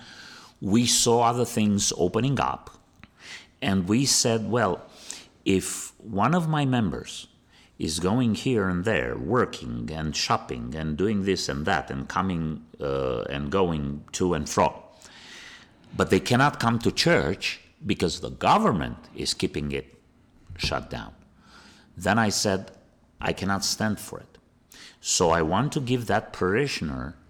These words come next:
at least an option, 'cause I cannot force that parishioner to come to church,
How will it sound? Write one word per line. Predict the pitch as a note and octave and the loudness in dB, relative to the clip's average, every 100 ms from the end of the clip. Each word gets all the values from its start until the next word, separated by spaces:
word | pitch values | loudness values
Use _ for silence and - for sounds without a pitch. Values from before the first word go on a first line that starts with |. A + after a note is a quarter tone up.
| - | -10
at | - | -8
least | C#2+ F#2 G#2 - | -2 -2 0 0
an | C#3 | 0
option, | D2 - - C#2 E2 - _ | 0 -4 -8 -6 -8 -12 _
'cause | - G2+ | -4 -2
I | |
cannot | G#2 C3+ D3+ - | -2 0 -2 -4
force | - D3+ D#3 - | -2 0 0 0
that | - E2 - | -2 -6 -4
parishioner | D#2 F#2+ - G2+ F#2 | -4 -2 -4 -6 -4
to | E2 | -6
come | - C3 | -2 -2
to | - | -4
church, | - - - | -8 -10 -12